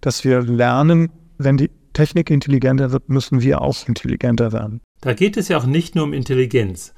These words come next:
Speaker 2: Im Bereich Pflege weiß man einfach noch zu wenig. Pflegestufen, Hilfsmittel, Medizin.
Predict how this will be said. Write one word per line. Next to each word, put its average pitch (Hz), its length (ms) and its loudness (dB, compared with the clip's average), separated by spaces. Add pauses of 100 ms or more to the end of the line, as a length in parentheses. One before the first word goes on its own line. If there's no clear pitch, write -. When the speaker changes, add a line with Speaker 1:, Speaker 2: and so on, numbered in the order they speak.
(280)
Speaker 2:
Im 127 160 -2
Bereich 127 340 0
Pflege 185 580 0
weiß 196 260 0
man 127 180 -2
einfach 107 300 -8
noch 104 160 -8
zu 98 200 -8
wenig. 95 380 -8 (240)
Pflegestufen, 117 880 -2
Hilfsmittel, 131 920 2
Medizin. 160 720 0